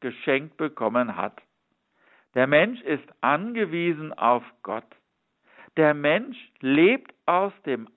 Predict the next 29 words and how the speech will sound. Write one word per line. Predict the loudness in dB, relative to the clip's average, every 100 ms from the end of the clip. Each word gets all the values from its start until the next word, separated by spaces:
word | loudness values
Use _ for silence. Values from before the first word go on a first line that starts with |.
| -4
Atem | 0 0 0 -10 -12 -4
Gottes. | -2 -2 -6 -12 _ _ _ _ _ _ _ _ _ _
Wir | 2 4
lesen | 6 6 4 0 -8
im | -4 -6 -4
Buch | -2 0 -2 -6
Genesis, | 0 0 2 0 0 -2 -4 _ -2
dass | -2 -2 2
Gott | 2 2 -4
dem | 0 0 0
Menschen | -2 -2 -8 -10 -4
seinen | 0 0 -2 -12 _ -2
Atem | 2 2 2 -4 -6
gegeben | -8 -6 -4 -2 -4 -6 -8
hat. | -10 -10 _ _ _ _ _ _ _ _ _ _ _ _
In | 0
der | 2 4
Haltung | 4 2 0 -8
des | -6 -8 -6
Gebetes | -8 -2 0 0 0 -2 -2
versichere | -2 0 0 -4 -2 0 4 2
ich | 0 -10
mich, | -8 -4 -4 -6 _ _ _ _ _
dass | -16 -6
ich | -6 -4
nur | -6 2 4 6 6 4
aus | -2 -2 -4 _
Gott | -2 -2 -2 _
lebe. | -16 -6 -4 -2 -4